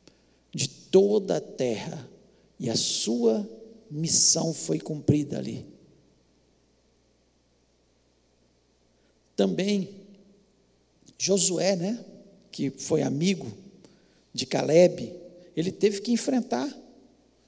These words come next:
enfrentar o deserto, enfrentar o, o Rio Jordão, enfrentar Jericó, enfrentar a rebelião de Acã,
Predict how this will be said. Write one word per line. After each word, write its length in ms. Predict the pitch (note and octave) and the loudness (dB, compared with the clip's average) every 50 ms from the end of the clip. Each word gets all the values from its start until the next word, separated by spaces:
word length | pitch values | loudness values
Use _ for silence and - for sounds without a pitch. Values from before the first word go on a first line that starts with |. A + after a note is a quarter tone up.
| _ _ _ - | _ _ _ -16
enfrentar 420 | D3 - - E3 E3 D#3+ - D#3 | -12 -8 -8 -8 -6 -4 -4 -4
o 60 | D#3 | -2
deserto, 840 | C#3 D#3 C3+ - - D3+ E3 G3 G3+ G3 F#3 F3 - - - - - - - - _ _ _ _ _ _ _ _ _ _ - | -2 -2 0 2 2 2 4 2 2 0 -2 -6 -12 -16 -18 -20 -20 -20 -20 -20 _ _ _ _ _ _ _ _ _ _ -2
enfrentar 760 | C#3+ D3+ - - F3 D#3+ C#3 - - D#3 C#3+ C#3+ C#3 B2 A#2+ A#2 - - - - - - _ _ _ _ _ _ _ _ _ - | -2 0 2 4 4 2 2 0 -2 -2 -2 -2 -4 -6 -8 -12 -18 -20 -20 -20 -20 -20 _ _ _ _ _ _ _ _ _ -14
o, 220 | - - - - - - _ - - | -12 -12 -12 -12 -14 -16 _ -20 -16
o 100 | - - | -14 -10
Rio 240 | - A#2 D#3 E3 D3+ | -4 0 2 2 2
Jordão, 840 | C3+ C#3 C3+ A2 - - - D3+ F3+ G3 F#3+ G3 G3 G3 F#3+ F3 - - - - - - - _ _ _ _ _ _ | 2 -2 -4 -4 -6 -4 0 0 2 2 2 0 -2 -4 -6 -8 -12 -16 -20 -20 -20 -20 -20 _ _ _ _ _ _
enfrentar 600 | D3+ D#3+ E3 - - F3 D#3+ D3 - - D3+ D3+ | -6 -4 -4 -2 -2 -2 -2 -4 -6 -6 -6 -4
Jericó, 920 | C3+ - D#3+ D#3+ C#3+ C3+ - - D#3 E3+ F#3 F#3+ F#3+ F#3+ F#3+ F#3 F3 F#3 - - - - - - - - - - - _ | -4 -2 -2 -2 -4 -6 -4 2 6 8 10 10 10 8 6 6 2 0 -8 -14 -16 -18 -18 -20 -20 -20 -20 -20 -16 _
enfrentar 840 | - D#3+ D#3+ - - F3 E3 C#3+ - - D#3+ D#3+ D#3 D3 C3+ A#2 A#2 - - - - - - _ _ _ _ | -6 -6 -4 -4 -4 -4 -6 -4 -4 -2 -2 0 0 -2 -4 -6 -10 -14 -20 -20 -20 -20 -20 _ _ _ _
a 140 | - - - | -20 -12 0
rebelião 1200 | - D#3+ E3+ D#3+ F3+ F3 E3+ E3+ D#3+ D#3+ E3 F3 F3+ F#3 F3 D#3+ C#3 - - - - - - - - - | 2 2 4 6 4 4 4 4 2 4 4 4 4 4 2 0 -2 -6 -12 -16 -18 -18 -18 -18 -18 -8
de 120 | - - | -4 -4
Acã, 680 | C#3+ A#2+ A2+ - - E3 F3+ G3 G3+ G3+ G3+ G#3 G3 | -4 -4 -4 -6 -2 2 2 4 4 2 0 -2 -6